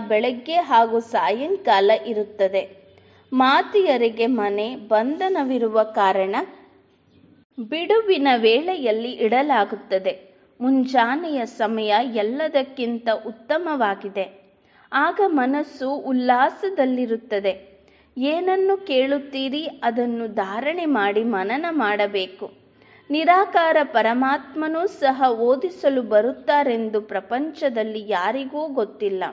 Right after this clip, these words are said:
ಭಗವಾನ್ ವಾಚ, ನಿಮಗೆ ರಾಜಯೋಗವನ್ನು ಕಲಿಸಿ ನರನಿಂದ ನಾರಾಯಣನನ್ನಾಗಿ ಮಾಡುತ್ತೇನೆ. ಈ ಯೋಗ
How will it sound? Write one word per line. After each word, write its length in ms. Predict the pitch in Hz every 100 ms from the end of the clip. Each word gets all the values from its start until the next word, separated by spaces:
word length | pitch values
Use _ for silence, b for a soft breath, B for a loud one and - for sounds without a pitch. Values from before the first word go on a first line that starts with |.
| - _ b b b b
ಭಗವಾನ್ 600 | 262 302 339 349 359 392 359
ವಾಚ, 440 | 240 214 208 - 208 180 -
ನಿಮಗೆ 420 | 285 302 302 294
ರಾಜಯೋಗವನ್ನು 1120 | 254 214 262 285 370 339 285 269 262 247 240 233
ಕಲಿಸಿ 540 | 226 226 277 - 254 - b b b -
ನರನಿಂದ 640 | 285 294 349 415 403 349 311
ನಾರಾಯಣನನ್ನಾಗಿ 1400 | 294 220 214 233 247 330 415 311 269 254 240 208 208 254
ಮಾಡುತ್ತೇನೆ. 760 | 262 190 190 190 - 190 196 185 - _ b b b -
ಈ 120 | 311 370 311 262
ಯೋಗ 280 | 285 370